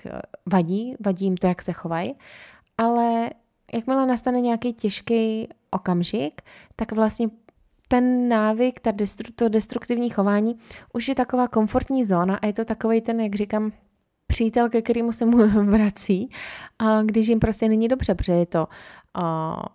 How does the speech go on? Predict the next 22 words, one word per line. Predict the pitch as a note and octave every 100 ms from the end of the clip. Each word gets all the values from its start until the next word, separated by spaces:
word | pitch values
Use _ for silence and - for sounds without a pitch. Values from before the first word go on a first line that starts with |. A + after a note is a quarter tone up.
| _ -
familiární, | F3+ F3+ G3+ A#3 A#3+ B3+ C4 C4+ C4+ C4+
znají | A#3+ F3 D#3+ E3 F3+ -
to, | A#3 B3 B3 B3
není | A3 G3
tam | G3 G3
žádný, | F#3+ F#3+ F#3 F#3+
řekněme, | F#3 F#3 F#3+
takový | F#3 - F#3
to | F#3+
nebezpečí, | F3+ E3+ F#3+ - G3 - G3+
neznáma, | F#3 E3+ F3 F3 G3+
že | G#3+ G3
zkusí | - F3+ G3+
něco | F#3+ F#3 - F#3+
novýho, | E3+ E3 F3 G#3+ A3+
že | G#3
zkusí | - - - - F#3
být | F#3 F#3
chvilku | - F#3+ F3+
v | F3
diskomfortu. | E3+ - E3+ E3 F#3+ - A#3+ - - - - - -
Takže, | A3+ F#3+ F#3+ G3+ G3 G3